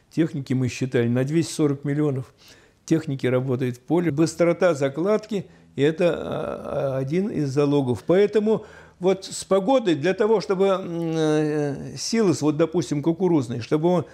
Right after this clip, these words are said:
созрел, чтобы там энергия была, чтобы там крахмал был,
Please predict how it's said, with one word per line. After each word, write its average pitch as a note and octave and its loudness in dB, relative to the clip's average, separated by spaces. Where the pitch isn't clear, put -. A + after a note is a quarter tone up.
созрел, D#3+ 2
чтобы B2+ -4
там C#3+ 0
энергия D#3 2
была, C3+ 0
чтобы C3+ -6
там D3 0
крахмал E3 2
был, C#3 -2